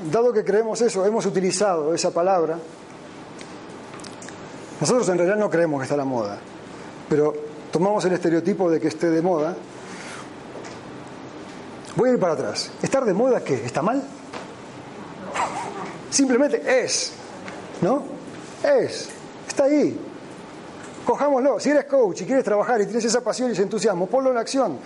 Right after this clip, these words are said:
Si te quieres formar como coach, hazlo. Pero hazlo ya, vívete, habítate.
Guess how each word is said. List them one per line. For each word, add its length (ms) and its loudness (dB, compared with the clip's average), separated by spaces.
Si 100 -2
te 80 2
quieres 180 4
formar 260 2
como 160 4
coach, 300 0
hazlo. 440 2
Pero 160 4
hazlo 200 4
ya, 220 4
vívete, 500 2
habítate. 600 4